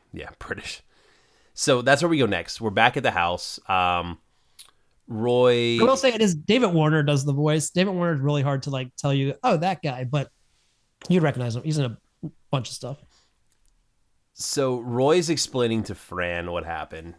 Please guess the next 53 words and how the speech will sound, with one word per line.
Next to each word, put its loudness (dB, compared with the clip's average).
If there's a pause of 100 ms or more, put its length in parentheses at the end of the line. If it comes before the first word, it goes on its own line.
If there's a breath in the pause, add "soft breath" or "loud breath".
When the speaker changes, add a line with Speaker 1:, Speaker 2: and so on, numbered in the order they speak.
Speaker 1:
That, -2
uh, -2 (800)
do -8
they 2
call 2
them 0
Roy 2
and -2
Fran -2
in -4
this, -6
or, -4 (140)
or, -4 (140)
or -2
do -6
they -2
not 0
use -6
character -8
names -8
at -8
all? -14 (1200)
Speaker 2:
I 2
Speaker 1:
They 4
Speaker 2:
don't -6
know. -6 (160)
I 2
didn't 4
notice. 0
I -2
didn't 0 (200)
pay. 0
I -6
mean, 2
we're 0
so 2
far 2
into 2
it -6
that -4
I -6
just -8
think -4
that -6
we -2
all -4
know -6
who -4
they -12
are. -14 (140)
But. -6
Speaker 1:
All 0
right. -6